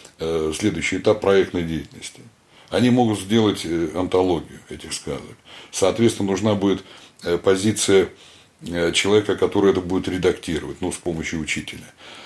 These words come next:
Э, нужна будет позиция иллюстратора. Да. Соответственно, кто-то вызывается, кто умеет там как-то, э, рисовать, иллюстрировать так, и так далее.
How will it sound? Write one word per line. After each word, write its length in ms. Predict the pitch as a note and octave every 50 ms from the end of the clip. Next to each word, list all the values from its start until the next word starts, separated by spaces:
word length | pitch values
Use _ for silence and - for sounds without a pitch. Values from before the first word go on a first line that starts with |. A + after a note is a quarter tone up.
| - - - _
Э, 220 | - E2+ E2+ E2 E2+
нужна 300 | F2+ F#2 F2 G2+ A2 A2+
будет 200 | A2 A2 G#2+ -
позиция 520 | G2 G2 F#2 G2+ A2 G#2 - - G2+ G2
иллюстратора. 760 | D#2+ F#2 G2+ G2 G2 - - - F2+ F2 D#2+ - - D#2+ - - - -
Да. 80 | - - -
Соответственно, 500 | - - F2 E2+ - G2+ F#2 - - F2
кто-то 280 | - - G#2 F#2+ - G2
вызывается, 720 | F#2+ F2 E2+ E2 F2+ F2 F2+ E2+ F2+ F#2 F#2 F2 - -
кто 180 | - - - F2+
умеет 320 | F2+ F2 F2 F2+ F2 E2+
там 160 | - - D#2+
как-то, 380 | D2 - F2 E2 - - E2 - - - - - - - -
э, 240 | - F2 D#2 D2 F2
рисовать, 500 | E2+ E2 - - F2 F2 F2+ F2+ - -
иллюстрировать 600 | F2+ D#2+ D#2+ D#2 - - E2+ F2 F2 E2+ D#2+ -
так, 140 | F#2 E2 D2+ D2+ -
и 60 | E2+
так 220 | E2 - F#2 F2 E2
далее. 180 | E2 D2 C#2